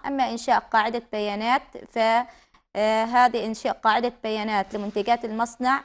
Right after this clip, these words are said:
وأعمالها، طبعًا هذه تكون، آه، اشتقاق، بدها اشتق عندنا قاعدة بيانات، اختيار موقع مناسب للمصنع، هذا اختيار أمثل، حساب المساحة الكلية للمصنع، هذه بقوم بعملية قياس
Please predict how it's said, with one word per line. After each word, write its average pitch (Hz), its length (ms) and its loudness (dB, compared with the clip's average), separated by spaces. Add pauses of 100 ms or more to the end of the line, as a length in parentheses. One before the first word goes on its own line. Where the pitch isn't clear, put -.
وأعمالها، 240 680 2
طبعًا 226 260 -2
هذه 240 540 -2 (500)
تكون، 247 460 -2
آه، 214 560 -2
اشتقاق، 220 540 0
بدها 220 140 -2
اشتق 220 300 -4
عندنا 214 180 -4
قاعدة 208 400 2 (100)
بيانات، 196 360 -2
اختيار 220 380 -4
موقع 233 320 -2
مناسب 214 460 -4
للمصنع، 220 640 -6
هذا 202 100 -4
اختيار 202 460 0 (100)
أمثل، 277 420 0 (360)
حساب 254 400 2
المساحة 233 520 -2
الكلية 226 360 -4
للمصنع، 226 480 -6
هذه 214 100 -6
بقوم 208 340 -6
بعملية 208 440 -2
قياس 208 600 -4